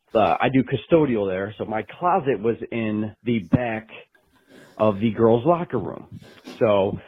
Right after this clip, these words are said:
I'm in there getting my stuff, and, you know, I get hit with a stomach bomb. Around the corner from the lockers is two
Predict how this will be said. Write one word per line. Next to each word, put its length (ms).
I'm 160
in 140
there 160
getting 260
my 100
stuff, 320
and, 200
you 60
know, 160
I 80
get 160
hit 160
with 160
a 100
stomach 300
bomb. 400
Around 280
the 60
corner 380
from 120
the 60
lockers 500
is 220
two 100